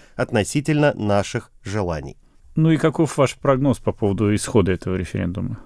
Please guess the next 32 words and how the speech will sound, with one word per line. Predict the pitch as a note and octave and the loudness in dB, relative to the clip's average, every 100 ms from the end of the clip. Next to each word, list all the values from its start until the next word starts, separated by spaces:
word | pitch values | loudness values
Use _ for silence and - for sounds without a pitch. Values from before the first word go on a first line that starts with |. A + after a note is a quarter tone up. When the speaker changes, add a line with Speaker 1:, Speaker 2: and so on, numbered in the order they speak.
| - - - | -18 -14 0
Speaker 1:
Андрей, | C3+ C3+ A#2+ F#2+ | 2 4 2 0
я | F#2 A2+ D#3+ | -2 0 2
бы, | D3 C3+ | 2 2
конечно, | A2+ C3 B2+ A#2 | 2 2 0 -2
в | G#2 | -2
исходе | - - B2 G#2 | -2 -2 0 0
референдума | G#2 - A#2+ G#2+ G2 G2+ G2 | -2 -2 0 0 0 0 0
не | F2+ A2 A#2 A2 | 0 2 4 4
сомневался. | - - F#2+ G2 F#2+ D#3+ E3+ - | 2 -2 -2 0 2 2 2 -2
Фолклендцы | D3 - A2 B2 C#3 D3+ - | -2 0 0 2 2 2 0
захотят | G2 G2 G2+ - C3 A#2 | -4 -2 -2 0 0 0
оставаться | - G#2+ G#2+ A#2+ - | -2 0 0 0 -2
британцами, | F#2+ G#2+ - C#3+ D3 - C3 B2 A#2 | 0 0 2 4 2 2 2 2 2
а | A#2 | 4
не | A#2 A2 A#2+ - | 4 4 2 2
аргентинцами. | A2 A#2 A2 A2+ G#2 F#2+ D#2+ D#2+ C2 - - - - C#3+ | 0 0 4 2 2 0 -2 -6 -12 -18 -20 -20 -4 -2
Speaker 2:
Насколько | B2+ D#3 D#3 | 2 2 2
я | D3 | 2
помню, | F3+ E3+ C#3+ B2 | 2 4 4 4
в | B2+ | 4
начале | C3 D3+ B2+ | 2 2 2
этого | A#2+ B2+ B2+ | 2 2 2
года | D#3+ A#2+ | 2 0
президент | - A2+ B2+ A#2 - | 0 2 4 2 2
Аргентины | A2+ A#2+ A#2 - D#3+ C3 A2+ G2+ | 0 2 2 2 4 6 4 2
Кристина | - B2 - C#3 C3 | 0 0 4 4 4
Киршнер | - D#3 C#3 C3+ B2 | 2 0 2 2 2
опубликовала | A#2 A#2 A#2+ C#3 C#3 C#3 | 2 0 0 4 4 4
в | A#2 | 2
британских | A#2+ C#3 C3 - B2+ A2 | 0 2 2 2 0 2
газетах | A2+ A#2+ B2 A#2 | 2 2 2 0
Guardian | G#2+ C3 C3 A#2+ A#2 | 4 4 4 4 4